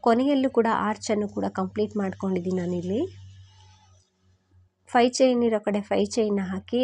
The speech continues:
ಲಾಕ್ ಇರೋ ಕಡೆ ಲಾಕ್ ಮಾಡಿ, ಎಕ್ಸ್ಟ್ರಾ ಒಂದು ಟೂ, ಟೂ, ತ್ರೀ ಚೈನನ್ನು ಹಾಕಿ ಥ್ರೆಡ್ಡನ್ನು ಕಟ್ ಮಾಡಿಕೊಂಡೆ. ಇದಕ್ಕೆ ಫೈವ್ ಚೈನ್ ಗ್ಯಾಪಲ್ಲಿ ನಾವು ಕುಚ್ಚನ್ನು ಕಟ್ಕೊಳ್ಬೇಕು. So ಕುಚ್ಚನ್ನು ಕೂಡ ಹಾಕಿ ತೋರಿಸ್ತೀನಿ ಹೇಗೆ ಕಾಣಿಸುತ್ತೆ ಅಂತ.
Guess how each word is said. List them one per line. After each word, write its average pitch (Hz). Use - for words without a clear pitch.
ಲಾಕ್ 226
ಇರೋ 208
ಕಡೆ 196
ಲಾಕ್ 196
ಮಾಡಿ, 196
ಎಕ್ಸ್ಟ್ರಾ 202
ಒಂದು 214
ಟೂ, 208
ಟೂ, 262
ತ್ರೀ 247
ಚೈನನ್ನು 190
ಹಾಕಿ 185
ಥ್ರೆಡ್ಡನ್ನು 196
ಕಟ್ 185
ಮಾಡಿಕೊಂಡೆ. 196
ಇದಕ್ಕೆ 285
ಫೈವ್ 220
ಚೈನ್ 220
ಗ್ಯಾಪಲ್ಲಿ 208
ನಾವು 220
ಕುಚ್ಚನ್ನು 208
ಕಟ್ಕೊಳ್ಬೇಕು. 185
So 277
ಕುಚ್ಚನ್ನು 254
ಕೂಡ 233
ಹಾಕಿ 208
ತೋರಿಸ್ತೀನಿ 208
ಹೇಗೆ 190
ಕಾಣಿಸುತ್ತೆ 185
ಅಂತ. 180